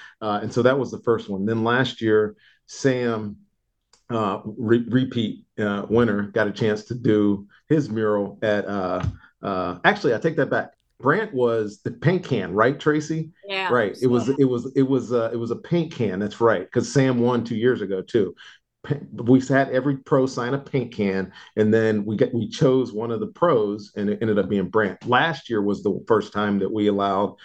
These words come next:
Speaker 1: the winner to pick his specific city or wherever really he wanted to do it. And,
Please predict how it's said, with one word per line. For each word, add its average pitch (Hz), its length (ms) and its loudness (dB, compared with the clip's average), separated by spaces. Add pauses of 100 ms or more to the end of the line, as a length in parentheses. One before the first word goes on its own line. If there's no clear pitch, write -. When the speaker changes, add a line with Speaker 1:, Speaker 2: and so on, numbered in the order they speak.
(160)
Speaker 1:
the 110 80 -2
winner 113 400 2
to 104 120 -6
pick 113 400 0 (320)
his 107 320 -6 (100)
specific - 580 0
city 104 420 2
or 98 140 -2
wherever 117 480 2
really 117 240 0
he 98 80 -4
wanted 101 240 -4
to 95 60 -8
do 107 240 2
it. 98 160 0
And, 98 220 -4